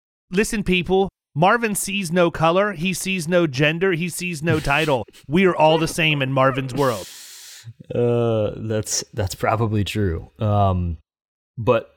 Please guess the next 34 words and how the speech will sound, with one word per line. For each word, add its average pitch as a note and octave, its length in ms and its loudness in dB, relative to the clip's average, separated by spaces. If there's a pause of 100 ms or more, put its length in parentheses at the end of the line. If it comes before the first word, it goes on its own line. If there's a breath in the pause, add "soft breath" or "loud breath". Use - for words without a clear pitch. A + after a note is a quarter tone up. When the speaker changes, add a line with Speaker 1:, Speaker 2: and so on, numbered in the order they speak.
(140)
Speaker 2:
I, A#2+ 220 2
so C3 200 4
I B2+ 100 6
was B2+ 180 0
like, C3 160 4
"Okay, G#2+ 460 0
you A#2 80 -2
know, A2+ 120 2
so A2+ 140 -2
what C3+ 160 6
are D3+ 60 6
the C#3+ 120 8
objections A2 480 2
that F#2+ 140 -4
you're G2 80 -6
getting G2 280 2
mostly?" F2+ 460 -2
And, F#2 160 -8
you G#2+ 120 -8
know, G2 160 0
he G2 140 0
said G#2 280 0
that, F#2+ 160 4 (580)
um, F#2 560 4 (720)
two D3 280 4
of A#2+ 80 2
'em A#2 180 4
are G#2 160 6
like, G2 540 2
"Oh, A#2+ 240 2
well, A#2+ 160 6
we've A2+ 200 6
been A2 200 4
with, G#2+ 520 2